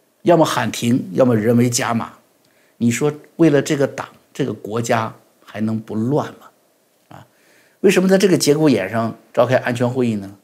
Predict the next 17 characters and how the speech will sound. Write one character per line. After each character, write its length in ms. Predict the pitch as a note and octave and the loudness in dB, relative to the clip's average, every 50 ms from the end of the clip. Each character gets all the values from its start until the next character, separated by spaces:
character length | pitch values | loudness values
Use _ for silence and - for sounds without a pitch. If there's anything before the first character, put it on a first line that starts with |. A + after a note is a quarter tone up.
| _ _ | _ _
呃， 80 | - - - - _ | -20 -20 -20 -20 _
有 120 | - A2+ - | -20 -16 -8
观 140 | - B2+ B2 | -2 -2 0
察 140 | B2 B2 A#2+ | 2 2 0
人 180 | A#2 A2+ A#2 | 0 0 -2
士 140 | A#2 A#2+ A#2+ | -4 -6 -8
分 180 | A#2 - A#2+ A#2 | -8 -6 -6 -6
析 140 | A#2 A2+ | -6 -8
说， 160 | G#2 - A#2 A2+ | -8 -6 -6 -2
如 180 | A2 E3 A#3 | 0 2 2
果 120 | G#3 C3+ C3 | 4 2 2
没 100 | D3 D#3 | 4 2
有 80 | D3 | 2
三 160 | D3 - D3 | 2 2 2
中 140 | C#3+ D3 D3 | 2 2 0
全 180 | C#3 - A#2+ A#2+ | 2 2 2 4
会 180 | C3+ B2+ - | 4 2 0